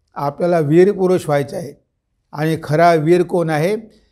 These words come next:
की जो लोकांचे दुःख बघून स्वतःच्या प्राणाची पर्वा न करता इतरांचे दुःख दूर करण्यासाठी प्रयत्न करतो, तो खरा वीर पुरुष आहे.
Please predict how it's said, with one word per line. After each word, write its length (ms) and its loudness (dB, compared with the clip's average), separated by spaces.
की 120 2
जो 380 4
लोकांचे 600 2
दुःख 320 -4
बघून 520 -2
स्वतःच्या 760 2
प्राणाची 680 -2
पर्वा 420 0
न 240 0
करता 680 0
इतरांचे 520 0
दुःख 300 -2
दूर 260 2
करण्यासाठी 640 -4
प्रयत्न 480 -2
करतो, 720 -2
तो 240 6
खरा 320 4
वीर 300 2
पुरुष 360 -2
आहे. 520 -4